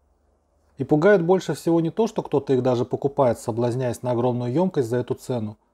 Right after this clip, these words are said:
а наличие хороших отзывов, из-за которых ещё большее количество людей может оказаться обманутым. Я даже находил несколько видеообзоров, где люди реально удивлялись, чего она так мало едет и при этом ещё и греется.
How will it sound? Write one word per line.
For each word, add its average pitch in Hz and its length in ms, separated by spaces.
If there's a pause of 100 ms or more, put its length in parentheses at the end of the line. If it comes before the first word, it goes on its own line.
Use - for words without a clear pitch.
(300)
а - 80
наличие 165 400
хороших - 480
отзывов, 175 400
из-за 123 160
которых 147 420
ещё 139 280
большее 127 360
количество 120 460
людей 120 320
может 147 300
оказаться 131 500
обманутым. 120 640 (640)
Я 147 160
даже 180 240
находил 180 400
несколько 165 440
видеообзоров, 147 760
где 135 140
люди 143 220
реально 147 340
удивлялись, 143 640 (240)
чего 151 260
она 147 140
так - 180
мало 135 220
едет 175 480
и - 20
при 135 160
этом 151 220
ещё 139 220
и 135 40
греется. 123 640